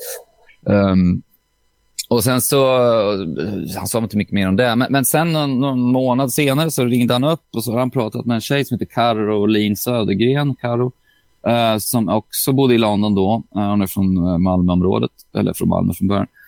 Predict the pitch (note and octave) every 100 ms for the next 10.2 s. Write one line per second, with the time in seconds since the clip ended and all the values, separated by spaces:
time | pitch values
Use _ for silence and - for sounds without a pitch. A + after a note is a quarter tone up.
0 | - _ - G2+ G2+ G2 - G#2 A#2+ A#2+
1 | A#2 A#2 A2+ - G#2+ G#2+ F#2 E2+ G2+ D3
2 | D#3+ - - G#2 B2+ - C#3+ C3+ A2 G#2+
3 | G2 G2+ F#2+ F#2+ - - B2+ D3 C#3+ C#3
4 | - - G#2+ G2+ G2+ G2+ F2+ F2+ B2+ C#3+
5 | C3 - F#2+ F#2+ F#2+ F2 F2 E2 G2 -
6 | G2+ G2+ F#2 F2 F#2 - F#2 E2+ F2 F2
7 | F2 E2 A#2 G#3 - - G#2 - - -
8 | - G#2 G#2+ G#2+ G#2+ - - - _ _
9 | - A#2 A#2 - _ - A2+ A#2 A2+ A2
10 | A2